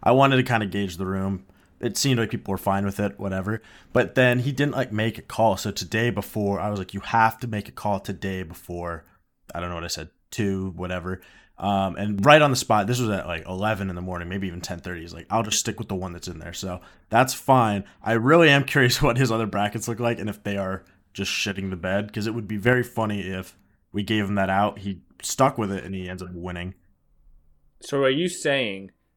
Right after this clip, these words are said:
Speaker 2: that he's sticking with his auto-filled bracket?
Speaker 1: Yeah, he is.
Speaker 2: Okay, I can't see either of their brackets
Speaker 1: No, I
Speaker 2: past
Speaker 1: can't
Speaker 2: the
Speaker 1: either.
Speaker 2: round of
Speaker 1: I,
Speaker 2: thirty-two. It's
Speaker 1: I
Speaker 2: just
Speaker 1: cannot
Speaker 2: blank.
Speaker 1: either. So I, I
Speaker 2: Thanks,
Speaker 1: don't know
Speaker 2: Sleeper
Speaker 1: what that
Speaker 2: app.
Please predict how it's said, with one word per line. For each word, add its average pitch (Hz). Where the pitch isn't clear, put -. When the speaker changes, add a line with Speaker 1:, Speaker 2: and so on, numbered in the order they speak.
Speaker 2:
that 113
he's 139
sticking 120
with 110
his 113
auto-filled 110
bracket? 98
Speaker 1:
Yeah, 120
he 110
is. 85
Speaker 2:
Okay, 101
I 127
can't 196
see 165
either 139
of 117
their 110
brackets 101
Speaker 1:
No, 110
I 120
Speaker 2:
past 123
Speaker 1:
can't 151
Speaker 2:
the 131
Speaker 1:
either. 117
Speaker 2:
round 107
of 101
Speaker 1:
I, 117
Speaker 2:
thirty-two. 101
It's 107
Speaker 1:
I 113
Speaker 2:
just 123
Speaker 1:
cannot 117
Speaker 2:
blank. 90
Speaker 1:
either. 80
So 117
I, 113
I -
Speaker 2:
Thanks, 180
Speaker 1:
don't 117
know 104
Speaker 2:
Sleeper -
Speaker 1:
what 101
that 104
Speaker 2:
app. -